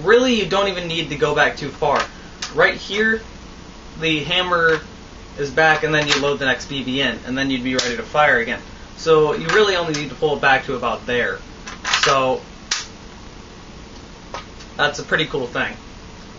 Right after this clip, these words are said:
Uh, when it is, when it's cocked, if you can see right back here, um, it is not pulled out because it's not cocked right now.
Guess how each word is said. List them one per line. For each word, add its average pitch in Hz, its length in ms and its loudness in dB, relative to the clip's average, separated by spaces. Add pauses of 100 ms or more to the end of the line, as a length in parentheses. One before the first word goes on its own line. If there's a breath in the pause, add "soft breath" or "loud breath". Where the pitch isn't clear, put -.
(120)
Uh, 147 320 6
when 214 200 8
it 247 140 8
is, 190 300 2 (1080)
when 190 180 6
it's 247 160 4
cocked, 170 560 2 (2750)
if 139 120 -10
you 156 60 -2
can 151 140 -6
see 165 160 -4
right 156 200 6
back 139 200 6
here, 156 420 0 (560)
um, 143 380 4 (400)
it 160 100 6
is 151 160 -2
not 151 200 2
pulled 143 200 2
out 139 280 4 (420)
because 131 240 -4
it's 127 140 -8
not 131 160 -2
cocked 151 280 4
right 120 80 0
now. 107 120 -6